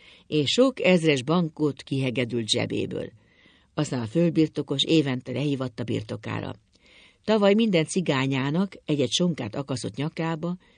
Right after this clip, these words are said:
s úgy kellett húzniuk kivilágos, kivirradattig.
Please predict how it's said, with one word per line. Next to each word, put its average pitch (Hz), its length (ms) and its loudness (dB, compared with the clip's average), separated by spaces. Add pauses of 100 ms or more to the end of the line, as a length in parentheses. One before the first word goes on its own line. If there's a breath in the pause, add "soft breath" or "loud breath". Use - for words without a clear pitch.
s - 100 -8
úgy 269 320 0
kellett 196 280 0
húzniuk 170 520 -2 (140)
kivilágos, 160 800 4 (120)
kivirradattig. 127 880 6